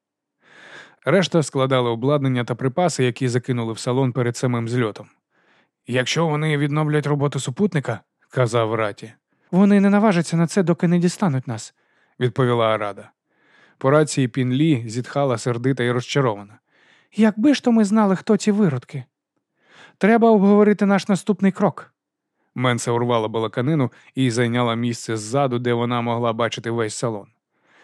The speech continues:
Решта сіли обличчям до неї. Ратті розвернув одне з пересувних сидінь.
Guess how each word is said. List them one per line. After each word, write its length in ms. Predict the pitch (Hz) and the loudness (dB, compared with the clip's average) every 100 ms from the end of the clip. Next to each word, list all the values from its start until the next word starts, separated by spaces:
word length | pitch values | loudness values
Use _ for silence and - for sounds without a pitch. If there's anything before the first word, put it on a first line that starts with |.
| - | -4
Решта 340 | 143 165 - | 0 2 0
сіли 340 | 123 - 170 143 | -2 0 2 2
обличчям 520 | 120 123 120 - 117 | 0 -2 -2 -2 -6
до 100 | 120 | -6
неї. 280 | 110 92 _ _ _ _ - | -8 -12 _ _ _ _ -10
Ратті 460 | - 165 170 139 120 | 0 2 2 0 0
розвернув 500 | 143 139 131 131 123 | 2 2 2 0 0
одне 240 | 113 117 117 | -2 -2 -4
з 60 | |
пересувних 520 | - 120 113 120 117 - | -4 -6 -4 -4 -4 -4
сидінь. 340 | 127 110 - | -6 -8 -20